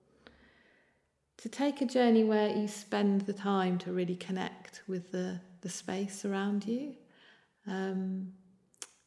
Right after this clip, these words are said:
and really take in all those different sort of sensory elements, um, that make up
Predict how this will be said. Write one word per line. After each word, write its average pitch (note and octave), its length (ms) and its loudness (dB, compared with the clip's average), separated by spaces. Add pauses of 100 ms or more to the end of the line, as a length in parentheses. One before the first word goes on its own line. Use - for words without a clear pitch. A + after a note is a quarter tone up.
(140)
and F#3 600 -6 (840)
really G#3 240 0
take G#3+ 480 0
in F3+ 420 2
all F#3 260 -2
those F#3 240 -2
different F#3 460 -8
sort - 200 -12
of - 60 -12
sensory F#3 840 -4 (200)
elements, F#3 840 -6 (680)
um, F3+ 540 -2 (600)
that E3 140 -2
make G3 460 4
up - 380 -6